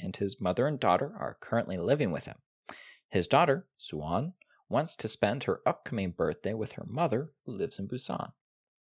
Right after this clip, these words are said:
But Sik-woo is reluctant to let her go as he's determined to raise his daughter himself and claims he can take her another time. To soothe her, he reveals his birthday gift to her, a Wii,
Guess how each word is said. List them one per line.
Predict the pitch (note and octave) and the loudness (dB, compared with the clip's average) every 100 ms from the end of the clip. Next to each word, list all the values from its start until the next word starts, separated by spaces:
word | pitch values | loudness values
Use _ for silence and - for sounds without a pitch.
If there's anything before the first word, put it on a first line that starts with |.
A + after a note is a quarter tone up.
| _ _ - | _ _ -2
But | D3+ | 4
Sik-woo | A#3+ B3 F#3 F3 | 4 6 6 6
is | A#2+ | 6
reluctant | A2 A2 D3+ - F#2+ F2 | 4 6 4 4 0 0
to | - | 2
let | G#2 - | 2 2
her | - - | -6 2
go | A#2 F#2 E2+ | 6 8 6
as | F2+ | 2
he's | - - | -2 -4
determined | - - - - - | -6 -6 -2 -2 -4
to | F2+ | 0
raise | F2+ G2 | 0 0
his | - - | -2 0
daughter | F2+ D#2 | 2 2
himself | - - - - C#3+ - - - | -4 -2 0 2 2 0 -10 -14
and | - A#2 | -10 -10
claims | - B2 B2 D3+ - | -2 2 2 2 -2
he | A2 | -4
can | G#2 | -2
take | - - | -4 -4
her | - C3+ | -6 -6
another | - E3 | -4 -6
time. | - - D#3+ A2 - - _ _ _ _ _ _ _ _ _ _ | -8 -2 -2 -2 -8 -18 _ _ _ _ _ _ _ _ _ _
To | - | 0
soothe | - B3+ C#4 - | 2 4 4 6
her, | F2 G#2 - | 4 4 -2
he | - A#2 | -4 0
reveals | C#3+ A2+ F2+ G#2+ - | 0 4 4 4 2
his | B2+ | -6
birthday | - E3+ - - | -4 -6 0 -2
gift | - - | -2 -10
to | - | -10
her, | - - - _ _ G2+ | -12 -12 -18 _ _ 0
a | |
Wii, | A2 F#3+ G2 - | 2 2 0 -2